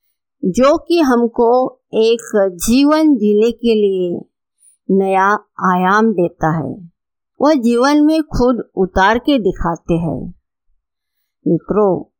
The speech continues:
हम भी जीवन के विविध पहलुओं को सकारात्मक दृष्टि से देखते हैं तो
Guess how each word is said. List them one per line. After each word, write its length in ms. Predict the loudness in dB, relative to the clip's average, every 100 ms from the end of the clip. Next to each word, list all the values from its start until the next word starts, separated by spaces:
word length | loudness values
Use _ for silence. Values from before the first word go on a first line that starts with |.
| _ 0
हम 240 | 2 4
भी 160 | 2 2
जीवन 420 | 2 2 2 0
के 240 | 0 0 0 -2 -8 -6
विविध 420 | 0 2 2 2 0 0
पहलुओं 460 | 0 2 2 0 -2
को 220 | -2 -4 -4 -14 _ _ _ _ _ -8
सकारात्मक 920 | -6 -2 0 2 2 0 0 0 2
दृष्टि 380 | 0 -2 -2 -2
से 200 | 0 -2
देखते 420 | 0 -2 -2 -4 -2
हैं 380 | -2 -6 -10 -18 _ _ _ _ _ _ _
तो 400 | -2 0 -2 -6